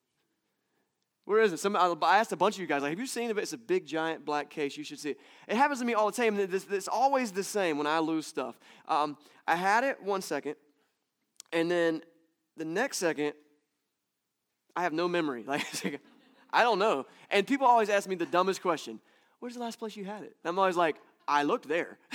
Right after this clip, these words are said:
<laughs> I don't know where it was after that. Um, and so I've lost, I mean, I've, I've lost nice sunglasses. I've lost my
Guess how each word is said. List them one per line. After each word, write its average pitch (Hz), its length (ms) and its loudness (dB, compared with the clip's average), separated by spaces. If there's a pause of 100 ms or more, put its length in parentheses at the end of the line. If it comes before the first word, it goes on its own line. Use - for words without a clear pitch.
<laughs> - 460 -2
I 185 160 10
don't 269 220 6
know 247 180 8
where 226 180 6
it 208 80 4
was 202 160 4
after 196 240 4
that. 170 460 4 (320)
Um, 190 340 4
and 208 160 2
so 208 360 2 (300)
I've 254 140 6
lost, 254 260 6
I 208 80 6
mean, 196 140 4
I've, 175 180 -2
I've 175 140 4
lost 165 240 2
nice 156 220 0
sunglasses. 185 520 2
I've 151 140 -2
lost 139 200 -4
my 135 120 -4